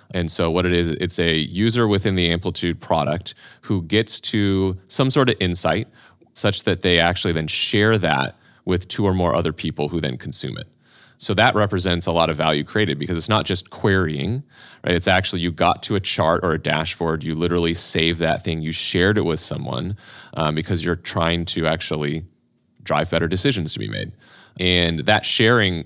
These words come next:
component's really important to us. We've always talked about how building product is a team sport. And so we wanted to build a product analytics product that allowed teams to work together.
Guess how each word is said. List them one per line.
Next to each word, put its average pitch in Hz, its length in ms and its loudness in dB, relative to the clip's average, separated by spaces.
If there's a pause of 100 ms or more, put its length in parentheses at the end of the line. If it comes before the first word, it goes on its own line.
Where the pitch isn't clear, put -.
component's 92 540 -4
really 85 120 0
important 71 340 -4
to - 120 -6
us. 71 220 -2
We've 87 100 0
always 80 220 2
talked 82 260 -2
about 76 200 -4
how 76 260 -4
building 82 320 -2
product 76 340 -2
is 69 80 -8
a 67 60 -6
team 73 260 -6
sport. 87 420 -4 (460)
And 85 180 -4
so 85 140 0
we 85 100 0
wanted 85 220 0
to 76 80 -4
build 76 300 -2
a - 20 -4
product 73 320 -4
analytics 78 800 -2 (120)
product - 520 -4 (380)
that 85 120 0
allowed 76 300 2
teams 80 460 -2
to - 100 -6
work 69 280 -6
together. 107 540 -6